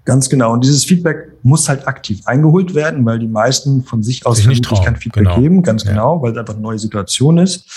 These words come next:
Speaker 1: Wenn man auch das ganz gut machen möchte, kann man auch am Anfang in diesem Einarbeitungsplan vielleicht auch schon feste Feedback-Gespräche einplanen, dass man sagt, Hey,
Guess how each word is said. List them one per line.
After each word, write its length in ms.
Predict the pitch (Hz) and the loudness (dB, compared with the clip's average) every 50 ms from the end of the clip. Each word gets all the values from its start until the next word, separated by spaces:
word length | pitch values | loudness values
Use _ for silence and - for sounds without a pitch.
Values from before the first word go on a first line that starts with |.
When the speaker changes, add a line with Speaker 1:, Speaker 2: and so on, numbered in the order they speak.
| - - - - - _ _ _ - | -18 -16 -18 -20 -20 _ _ _ -2
Speaker 1:
Wenn 180 | 104 127 131 | 0 2 2
man 180 | 147 147 147 143 | 2 0 0 -2
auch 180 | 135 131 117 | -2 -4 -4
das 240 | - 123 107 - - | -2 -2 -2 -2 -2
ganz 320 | - 131 131 175 180 - 185 | 0 0 2 2 2 2 0
gut 160 | 208 185 - | -2 -2 0
machen 300 | 160 170 165 - 170 151 | -2 -2 -2 0 0 0
möchte, 440 | 160 165 165 - - 165 160 160 - | 0 0 -4 -4 -4 -4 -4 -4 -4
kann 200 | - - 127 139 | -2 -2 0 2
man 180 | 156 156 151 | 2 0 0
auch 380 | 135 135 135 139 131 - - _ - | 0 -2 -2 -2 -4 -8 -14 _ -4
am 240 | 117 110 107 90 - | -2 -2 -2 -2 -2
Anfang 520 | 123 147 180 185 - - 143 147 151 - - | -2 0 0 0 -2 -2 -4 -4 -4 -2 -2
in 80 | 117 | -2
diesem 220 | 110 107 107 110 - | -2 -2 -2 -4 -2
Einarbeitungsplan 840 | 117 139 147 139 123 127 127 120 123 120 - - - 127 127 127 127 | 0 0 2 2 2 0 0 0 -2 -6 -6 -6 -4 -2 -2 -2 -4
vielleicht 200 | - 123 117 - 113 | -4 -4 -4 -4 -6
auch 40 | |
schon 160 | - - 113 104 | -6 -6 -6 -4
feste 320 | - 131 - - - 113 | -2 -2 -2 0 -2 -4
Feedback-Gespräche 1200 | - - - 160 156 - - 120 - - - _ _ - - 107 - - - 127 123 113 - - | -4 0 -2 -2 -2 0 -2 -2 -2 -2 -8 _ _ -4 -4 -4 -4 -2 -2 0 0 0 0 0
einplanen, 460 | 113 117 131 131 120 117 107 98 98 | 0 0 0 -2 -2 -4 -8 -8 -8
dass 160 | 95 92 - | -10 -10 -12
man 140 | 101 101 101 | -12 -10 -8
sagt, 260 | 104 107 104 - - | -8 -8 -8 -8 -2
Hey, 340 | 123 135 143 156 151 151 151 | 0 2 2 4 2 0 -2